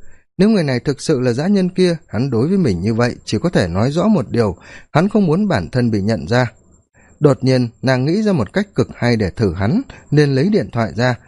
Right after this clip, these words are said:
vội vàng bấm số. "Tử Chiết, không có chuyện gì thì đến giúp em một chuyến, nhanh lên, là như vậy, như vậy." Tử nhân bỏ điện thoại xuống nhìn Lâm Vân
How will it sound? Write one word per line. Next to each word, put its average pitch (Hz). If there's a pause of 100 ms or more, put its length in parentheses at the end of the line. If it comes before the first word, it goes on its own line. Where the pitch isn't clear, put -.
(120)
vội 127
vàng 101
bấm 127
số. 170 (600)
"Tử 107
Chiết, 233 (200)
không 202
có 226
chuyện 135
gì 120
thì 117
đến 113
giúp 214
em 131
một 98
chuyến, 156 (220)
nhanh 120
lên, 127 (260)
là 127
như 170
vậy, 110 (100)
như 139
vậy." 117 (840)
Tử 160
nhân 208
bỏ 143
điện 110
thoại 131
xuống 156
nhìn 107
Lâm 120
Vân 123